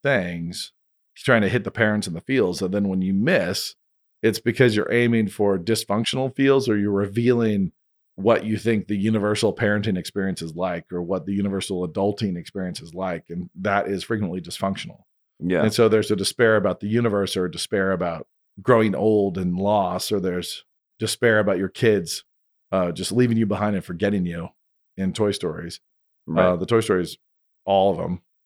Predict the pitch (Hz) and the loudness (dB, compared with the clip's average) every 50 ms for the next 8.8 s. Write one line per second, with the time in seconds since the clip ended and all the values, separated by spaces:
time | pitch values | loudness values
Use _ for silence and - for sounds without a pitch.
0 | _ _ _ - 104 104 101 104 101 104 101 95 98 101 98 95 92 92 85 87 | _ _ _ -2 -2 0 2 2 2 2 0 0 0 0 2 2 0 0 -2 -4
1 | 95 92 92 87 85 85 - _ _ _ _ _ _ _ _ - - 139 - - | -4 -2 -2 -4 -6 -8 -12 _ _ _ _ _ _ _ _ -2 0 0 2 4
2 | - 131 127 127 127 123 123 117 110 117 117 110 117 - - - 143 120 117 113 | 4 6 8 8 8 8 8 6 6 6 4 2 2 -2 -10 -4 0 4 4 6
3 | 110 110 110 104 98 90 - - _ _ _ _ _ - - 139 127 104 110 127 | 6 4 4 2 0 -4 -8 -14 _ _ _ _ _ 2 4 4 4 6 4 2
4 | 135 127 101 85 85 90 87 90 90 87 104 95 98 113 110 107 107 - 113 117 | 2 2 0 -2 -4 -4 -4 -4 -2 -2 -2 0 0 2 0 0 0 0 0 0
5 | 117 113 110 113 123 110 - _ - 95 - - - - - _ _ _ _ _ | 2 2 2 0 -2 -4 -8 _ -16 -14 -12 -12 -14 -14 -16 _ _ _ _ _
6 | _ _ _ - 95 104 110 110 - - 143 147 151 156 - - 110 98 - - | _ _ _ -2 0 2 2 2 2 2 2 2 2 0 0 0 -2 -2 -4 -4
7 | 104 104 101 95 - - 117 107 107 104 - 92 85 - - 113 - 117 104 - | -2 0 -2 -2 -2 -2 -2 0 0 -2 -2 -4 -6 -6 -6 -10 -8 -6 -4 -2
8 | 135 135 135 139 139 131 135 135 139 139 139 139 139 131 - - | -2 -2 0 0 0 0 0 -2 -2 -2 -2 -2 -4 -6 -8 -12